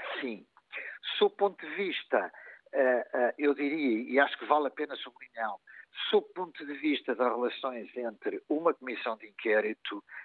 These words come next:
e uma gestão de uma empresa pública, eu acho que vai sair muito pouco. Ou seja, como é que o governo deveria efetivamente, eh, eh,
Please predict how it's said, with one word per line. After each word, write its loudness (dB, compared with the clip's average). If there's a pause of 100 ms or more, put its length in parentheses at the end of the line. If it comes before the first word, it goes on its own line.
(220)
e -4 (260)
uma 2
gestão 2
de -8
uma -4
empresa -4
pública, -2 (320)
eu 2
acho 2
que -6 (300)
vai 4 (220)
sair -4 (160)
muito -8 (260)
pouco. -4 (340)
Ou 0 (100)
seja, 4 (540)
como 4
é 2
que -8
o -6
governo 0
deveria 2
efetivamente, -4 (420)
eh, -4
eh, -2